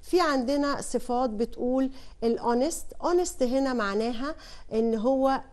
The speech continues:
الشخص ده never tells lies، يعني ما بيكذبش ابدا، ما بيكذبش ابدا. وعندنا كمان صفات تانية زي intelligent. Intelligent يعني he is clever، he is clever. في،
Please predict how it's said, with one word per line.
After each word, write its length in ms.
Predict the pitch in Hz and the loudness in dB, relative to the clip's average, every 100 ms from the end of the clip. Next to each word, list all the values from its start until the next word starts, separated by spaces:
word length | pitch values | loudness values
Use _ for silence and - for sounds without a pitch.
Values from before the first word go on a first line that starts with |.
| - | -4
الشخص 460 | 214 - 269 - | -2 -2 -4 0
ده 280 | 240 220 254 - | 0 2 0 0
never 420 | 226 269 339 311 | 0 0 0 0
tells 380 | 311 277 262 220 | 0 0 0 2
lies، 400 | 214 165 156 208 | 0 0 -4 -4
يعني 260 | 214 208 | -4 -2
ما 120 | 208 254 | -2 -2
بيكذبش 640 | 254 254 196 247 - - | 0 0 0 -2 -2 -4
ابدا، 440 | - 165 160 147 - - - - | -2 -2 -4 -6 -8 -14 -8 -2
ما 200 | 202 240 | 0 2
بيكذبش 580 | 240 233 175 240 - | 0 0 0 -2 -2
ابدا. 380 | - 170 147 135 - - - | -6 -6 -8 -10 -10 -12 -2
وعندنا 540 | 247 262 254 277 302 302 | 2 4 4 2 2 2
كمان 460 | - 240 214 247 | 0 -2 0 0
صفات 380 | 262 233 - 226 - | -2 -2 -2 -2 0
تانية 420 | 233 226 254 254 190 | 0 2 2 -2 -4
زي 400 | 180 214 254 262 - - - | 0 2 2 0 -8 -6 2
intelligent. 800 | 277 277 285 269 190 170 156 160 - - - - | 2 2 2 4 4 2 -2 -4 -6 -12 -10 -2
Intelligent 720 | 208 - 277 285 254 294 339 - - - | -2 2 2 2 2 0 0 -4 -10 -6
يعني 560 | 202 240 262 262 277 285 - - | 0 2 2 2 2 0 -6 -6
he 40 | 254 | -4
is 240 | - - - - | 0 -2 -4 0
clever، 500 | 262 285 294 190 165 165 - - - | 2 2 2 0 -4 -6 -12 -8 -4
he 40 | |
is 240 | 214 285 269 - - | -2 -2 -4 -8 2
clever. 520 | 233 240 254 190 156 160 - - - - - | 4 6 4 0 -4 -6 -10 -16 -14 -14 -4
في، 400 | - 370 392 | 4 8 8